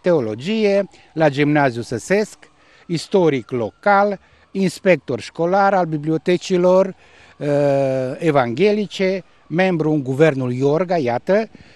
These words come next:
și, eh, în o mie nouă sute treizeci și unu conducător al Ligii Studenților,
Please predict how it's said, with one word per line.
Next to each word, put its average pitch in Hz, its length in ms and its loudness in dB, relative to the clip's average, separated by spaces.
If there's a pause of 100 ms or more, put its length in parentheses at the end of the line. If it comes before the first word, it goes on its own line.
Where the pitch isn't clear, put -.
și, 247 580 -2
eh, 196 440 0
în 175 200 -2
o 175 60 -2
mie 196 240 -2
nouă 175 260 0
sute - 180 -8
treizeci 143 400 -4
și - 120 -12
unu 190 380 -4
conducător 160 760 -4
al 127 200 -6
Ligii 135 420 -6 (100)
Studenților, 127 960 -12